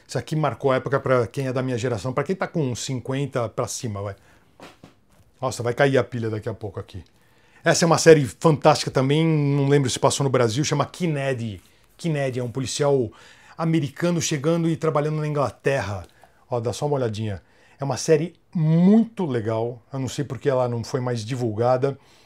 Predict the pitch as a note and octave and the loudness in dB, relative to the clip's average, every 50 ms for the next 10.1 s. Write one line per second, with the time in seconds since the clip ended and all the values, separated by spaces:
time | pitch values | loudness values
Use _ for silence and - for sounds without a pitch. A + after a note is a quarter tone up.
0 | _ _ - _ _ _ _ D#3 D#3+ D#3+ D#3+ D#3+ D#3 D#3 D3+ D3+ D3+ F3+ - D#3+ | _ _ -20 _ _ _ _ 0 2 4 4 4 4 4 6 6 6 6 6 4
1 | D3 - - E3 D#3+ - - F3+ E3 - - - - D3+ D3 D3 C3 - - E3 | 4 4 0 -2 -4 -2 -2 -2 -2 -2 0 4 6 8 8 6 6 2 -2 -4
2 | D#3+ E3+ - - D#3 D#3+ D#3+ E3 - - D#3+ C3+ D3 D#3+ - - D3+ D#3 D#3+ E3+ | -4 -6 0 2 2 2 2 2 2 2 2 2 2 0 2 2 2 2 2 2
3 | F3+ F3 E3+ D#3 C#3 B2+ B2 A#2+ A2+ B2 B2 A#2+ A#2+ C3+ D3 C#3+ B2+ C3 B2 A2 | 2 0 0 0 -2 -2 -4 -4 -4 -6 -6 -2 0 0 0 0 -2 -6 -6 -6
4 | - - - C#3+ C3 - - C#3 C3 B2 B2+ B2 B2 A#2 C3 C3 B2 C3 C#3+ C#3+ | -6 0 0 0 0 2 0 0 0 0 0 0 2 2 2 2 2 0 -2 0
5 | C3 C#3+ - - - - - - - _ _ - - E3 D3 D3 D#3 D3+ C3+ - | -2 -4 -6 -8 -14 -20 -20 -20 -20 _ _ 4 6 6 6 6 4 2 2 0
6 | D#3 - - D3 C3 C#3 D3+ D3 C3+ D#3 D#3 D3+ - - - - - - F3 F3 | -2 0 0 0 2 2 2 6 6 6 6 6 2 -6 -8 -6 -4 -2 -2 -2
7 | E3+ D3+ C3 C3 C3 C3 A#2 G#2 G2 F2+ E2 - _ _ _ - B2+ C3 C3+ A#2+ | -2 -2 -2 -2 -2 -2 -2 -2 -4 -6 -8 -14 _ _ _ -6 -4 -2 -2 -2
8 | G2+ - - B2+ B2 A#2 G#2+ A#2 C3+ C#3+ B2 A2 F#2+ - - - - _ - _ | -4 -4 -6 -6 -4 -4 -4 -2 0 0 0 -2 -4 -8 -14 -20 -20 _ -20 _
9 | _ _ _ _ _ _ - C#3+ C3+ C#3 D#3 D#3+ D#3 D#3 - - D#3 C#3+ C#3+ B2+ | _ _ _ _ _ _ -4 -2 0 4 4 4 4 4 4 4 4 4 4 -2
10 | A2+ A2 | -6 -10